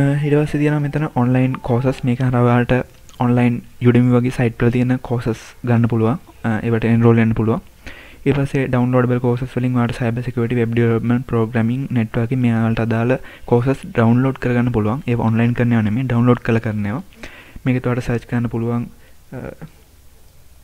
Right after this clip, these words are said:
සයිබර් සිකියුරිටි හැකිං කෝසස්. ඒවා තියෙනවා. ඊට පස්සේ මෙතන ටර්ම් මාක්ස් එකකින් ඔයාලට පුළුවන්, අ, ටර්ම් මාක්ස් කියන්නේ ඇත්තටම ගත්තොත්, අ, හැකිං ටර්මිනල්, ඒ කියන්නේ ලිනක්ස් ටර්මිනල් එකක් හැකිං වලට යොදා ගන්න පුළුවන්. අ,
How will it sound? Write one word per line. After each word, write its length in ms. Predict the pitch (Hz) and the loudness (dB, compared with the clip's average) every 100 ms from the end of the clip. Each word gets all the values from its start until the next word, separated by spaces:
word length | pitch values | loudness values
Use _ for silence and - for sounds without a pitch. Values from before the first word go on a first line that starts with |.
| - - - - - - - - - - | -20 -20 -20 -20 -20 -20 -20 -20 -20 -14
සයිබර් 240 | - 127 | -8 -8
සිකියුරිටි 300 | 127 123 120 | -8 -8 -6
හැකිං 340 | 127 117 120 120 | -6 -6 -6 -6
කෝසස්. 400 | 120 117 113 - - - - - - - | -10 -10 -14 -16 -20 -20 -20 -20 -20 -12
ඒවා 160 | 135 123 | -10 -8
තියෙනවා. 320 | 117 110 - - - - - - - - - - | -8 -8 -12 -18 -20 -20 -20 -20 -20 -20 -18 -4
ඊට 140 | 151 | -2
පස්සේ 200 | 147 143 | -2 -4
මෙතන 220 | 147 143 143 | -8 -8 -6
ටර්ම් 200 | 135 135 | -6 -4
මාක්ස් 240 | 139 - | -6 -6
එකකින් 200 | 139 139 | -6 -2
ඔයාලට 180 | 135 131 | -2 -2
පුළුවන්, 340 | 131 131 135 - | -2 -2 -2 -4
අ, 260 | 120 110 - | -4 -4 -6
ටර්ම් 440 | - - - 123 117 | -6 -4 0 2 2
මාක්ස් 200 | 117 - | 0 -4
කියන්නේ 240 | 127 120 | -2 -2
ඇත්තටම 260 | - 120 117 | -2 0 0
ගත්තොත්, 360 | - 92 - | -2 -8 -2
අ, 220 | 107 104 101 135 | 0 0 -2 -4
හැකිං 360 | 135 - 120 | -6 -2 -2
ටර්මිනල්, 320 | 120 113 110 104 | 2 2 2 0
ඒ 60 | |
කියන්නේ 280 | 104 107 113 - - - | -2 -2 -4 -8 -14 -2
ලිනක්ස් 320 | 120 123 - | 2 2 0
ටර්මිනල් 380 | 131 123 110 110 | 0 2 2 0
එකක් 140 | 117 | -4
හැකිං 300 | - 117 117 | -4 -2 0
වලට 160 | 117 113 | 0 0
යොදා 260 | 113 107 | -2 -4
ගන්න 200 | 110 110 | -4 -4
පුළුවන්. 280 | 110 107 117 - - - - - - - | -4 -6 -8 -10 -20 -18 -18 -18 -16 -12
අ, 60 | - | -2